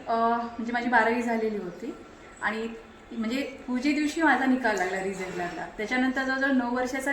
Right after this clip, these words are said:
गॅप होता. नंतर दोन मुली झाल्या आणि त्याच्यानंतर परत माझ्या फॅमिलीच्या सपोर्टने, कारण की त्यांची इच्छा होती की बाबा एज्युकेशन घ्यावं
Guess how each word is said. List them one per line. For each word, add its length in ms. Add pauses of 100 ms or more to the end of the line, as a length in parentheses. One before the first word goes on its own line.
(120)
गॅप 180
होता. 380 (320)
नंतर 160
दोन 200
मुली 300
झाल्या 280
आणि 160
त्याच्यानंतर 560
परत 580
माझ्या 300 (280)
फॅमिलीच्या 460
सपोर्टने, 520
कारण 160
की 60
त्यांची 240
इच्छा 240
होती 220
की 140
बाबा 180
एज्युकेशन 500
घ्यावं 260